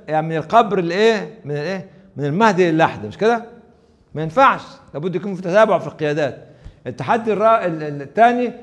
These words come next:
اللي هو بناء قيادات للشباب داخل المؤسسة عشان يبقى في توالي. أنا وأنا في المؤسسة، أخونا محمد ولا أخونا عبد القادر ولا أخونا شعيب، لابد،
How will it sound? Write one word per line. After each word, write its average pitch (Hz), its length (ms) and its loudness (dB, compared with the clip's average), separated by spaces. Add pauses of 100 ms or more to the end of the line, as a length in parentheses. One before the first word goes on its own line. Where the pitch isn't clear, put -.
(140)
اللي 156 100 -2
هو 190 80 2
بناء 226 360 -2
قيادات 208 520 0
للشباب 202 680 0
داخل 175 200 -4
المؤسسة 170 560 -4 (1000)
عشان 123 120 -8
يبقى 156 120 -4
في 156 100 -8
توالي. 180 600 4 (840)
أنا 254 200 2
وأنا 240 160 0
في 180 60 -8
المؤسسة، 185 680 -4 (480)
أخونا 202 280 0
محمد 185 480 0
ولا 123 160 -6
أخونا 165 220 -2
عبد 151 160 0
القادر 165 440 0
ولا 135 140 -2
أخونا 170 240 -4
شعيب، 147 380 2 (640)
لابد، 185 520 6